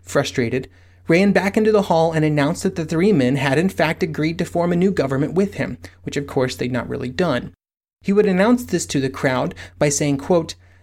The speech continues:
"The national revolution has begun. This building is occupied by six hundred heavily armed men. No one may leave the hall. Unless there is an immediate quiet, I shall have a machine gun posted in the gallery.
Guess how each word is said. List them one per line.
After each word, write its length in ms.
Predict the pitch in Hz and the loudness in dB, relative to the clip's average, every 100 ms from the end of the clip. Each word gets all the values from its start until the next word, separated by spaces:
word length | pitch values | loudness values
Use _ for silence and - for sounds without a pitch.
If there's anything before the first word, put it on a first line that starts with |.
| - | 0
"The 100 | 180 | 4
national 420 | 208 233 240 220 | 4 4 2 4
revolution 520 | 202 185 214 202 208 | 2 2 0 0 0
has 200 | 185 175 | 2 0
begun. 520 | 196 151 135 127 123 - | -2 0 0 -2 -4 -4
This 180 | 143 | -2
building 360 | 147 196 214 214 | 2 4 4 4
is 120 | 147 | 2
occupied 640 | 170 190 196 - 190 190 190 | 2 2 0 2 2 2 2
by 140 | 127 | 0
six 300 | - 208 208 | 0 -2 -2
hundred 300 | 175 180 185 | -2 2 2
heavily 420 | - 156 151 139 | 0 0 2 2
armed 300 | 135 127 123 | 2 0 0
men. 340 | 135 190 208 214 - - | 2 4 2 0 -8 -2
No 200 | 147 196 | 2 4
one 300 | 208 202 208 | 4 2 2
may 140 | 190 | 2
leave 300 | 180 151 160 | 2 0 -2
the 180 | 156 156 180 | -4 -2 2
hall. 280 | 139 - - | 0 0 -4
Unless 400 | 147 143 190 - | -2 2 0 2
there 140 | 196 | 0
is 140 | 170 147 | 2 2
an 80 | |
immediate 480 | 143 143 185 165 147 | 2 2 2 2 0
quiet, 440 | - 202 208 233 240 - - | 0 2 4 2 -2 -10 -4
I 80 | 147 | 0
shall 140 | 170 | 0
have 160 | 165 160 | 2 2
a 60 | |
machine 420 | 151 139 - 202 | 2 0 2 2
gun 200 | 196 196 | 4 2
posted 420 | 196 165 165 175 151 | 2 0 0 0 0
in 100 | 143 | 0
the 60 | |
gallery. 520 | 156 190 170 135 - | 0 2 2 0 -2